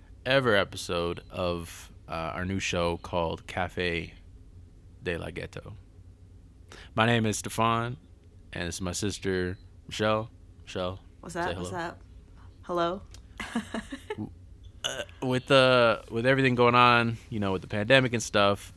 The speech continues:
Speaker 1: uh, it makes it difficult to go out and go to coffee shops and talk and hang out and stuff. So we had the idea, using Zoom and technology, that we could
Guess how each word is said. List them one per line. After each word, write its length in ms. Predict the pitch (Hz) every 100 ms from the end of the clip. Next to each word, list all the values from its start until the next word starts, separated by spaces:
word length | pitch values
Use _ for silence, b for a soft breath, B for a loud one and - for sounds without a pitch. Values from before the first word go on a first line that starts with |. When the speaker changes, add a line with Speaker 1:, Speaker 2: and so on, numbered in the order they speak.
| -
Speaker 1:
uh, 260 | 92 92
it 80 | 90 - -
makes 180 | 101
it 140 | 101 92
difficult 520 | 123 113 90 95 87 - -
to 640 | - 101 92 87 85 82 -
go 140 | 90 90
out 440 | 90 92 90 - -
and 200 | 80 82
go 100 | 80
to 60 | 87
coffee 300 | - 92 92
shops 380 | - 87 80 80
and 80 | 78
talk 260 | 90 82
and 80 | 80
hang 140 | 90
out 100 | 90 78
and 80 | -
stuff. 180 | - - B B B
So 100 | -
we 120 | 139 139
had 80 |
the 100 | 123
idea, 540 | 117 113 160 147 120 127 - b b b b b b - -
using 460 | 110 123 117 104
Zoom 600 | 98 101 120 104 92 101 -
and 120 | 90
technology, 920 | 95 90 95 107 104 82 67 73 117 - - - - - - - - - -
that 160 | 95 87
we 120 | 90
could 380 | 101 90 82